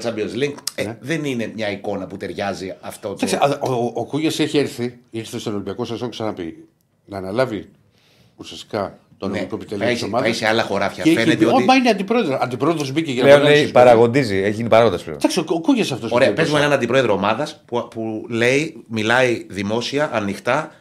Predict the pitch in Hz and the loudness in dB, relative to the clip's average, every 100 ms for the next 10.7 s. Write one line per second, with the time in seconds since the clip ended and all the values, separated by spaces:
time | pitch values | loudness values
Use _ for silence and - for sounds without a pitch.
0 | _ 95 117 117 113 110 - - 233 - | _ -6 -2 0 -2 -2 -4 -2 -2 0
1 | 202 139 185 - 104 110 120 135 95 85 | -2 0 0 0 -4 -2 -4 -4 -6 -10
2 | 78 73 76 82 - - 151 131 117 117 | -16 -16 -14 -14 -2 2 2 2 0 2
3 | 135 135 165 151 143 139 135 160 143 131 | 0 2 2 2 0 0 0 0 -2 4
4 | 160 151 - 87 87 135 208 185 147 - | 6 6 2 -6 -4 -2 0 0 0 0
5 | - 135 - 135 139 131 113 - 165 175 | 0 -2 -2 -2 6 6 6 4 0 2
6 | 160 113 101 - 117 143 160 139 - 131 | 2 2 -4 -6 4 8 8 6 -2 -2
7 | 127 147 135 101 - 135 - 123 110 120 | 0 4 4 4 2 0 0 0 0 -4
8 | 175 - _ _ _ _ _ 139 131 165 | -6 -8 _ _ _ _ _ -4 -2 -2
9 | 165 180 160 156 139 131 123 165 160 160 | 0 -2 -2 -4 -6 -6 0 0 0 -2
10 | 170 196 190 190 143 - 82 | -4 -2 -4 -4 -8 -8 -16